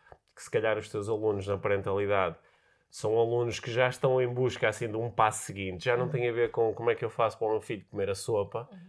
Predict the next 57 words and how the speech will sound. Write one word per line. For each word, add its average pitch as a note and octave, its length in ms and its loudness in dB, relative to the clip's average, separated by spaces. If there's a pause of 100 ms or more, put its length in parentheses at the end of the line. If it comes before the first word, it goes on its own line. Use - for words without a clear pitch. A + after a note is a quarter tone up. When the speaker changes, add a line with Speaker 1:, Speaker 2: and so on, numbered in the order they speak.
Speaker 1:
mas A#2+ 160 -2
já B2+ 140 4
tem B2+ 200 0
a B2+ 40 -2
ver B2+ 240 -2
com C3 260 2
como C3+ 240 -4
é B2+ 60 0
que - 100 -4
eu C#3 60 2
desenvolvo C3 480 0
uma B2+ 100 2
melhor B2 260 4
relação A#2+ 380 0
com B2 120 -4
o B2+ 60 -6
meu B2+ 120 -8
filho. G#2 360 -14
Speaker 2:
E G3+ 120 -6
o F3 40 -8
como G3+ 240 -12
é G#3+ 60 -12
que G#3+ 160 -20
sim, D4 320 -18
exato. G3 160 -20
Speaker 1:
Po-, - 240 -10
porque - 200 -10
se - 120 0
eu C3+ 60 6
desenvolver A#2+ 420 4
uma A#2+ 160 0
melhor A#2+ 260 2
relação A#2+ 320 0
com B2 100 -2
o B2 80 -4
meu B2 100 -2
filho, C3+ 400 -10
a C#3 80 -6
questão - 340 2
específica C3+ 560 -2
da B2+ 120 0
sopa, C#3 580 0
se - 100 -14
calhar C3 400 0
resolve-se B2 380 0
por - 100 -20
si A#2 140 -6
própria, C#3 480 2
ou, - 220 -2
Speaker 2:
Yeah. E3 180 -6 (180)
Speaker 1:
ou, A#2+ 160 0 (180)
ou A#2+ 80 -2
passa B2 320 -2
a A2+ 420 0
Speaker 2:
A - 20 0
ser C3+ 380 -2 (520)
Speaker 1:
ge-, B2 300 -8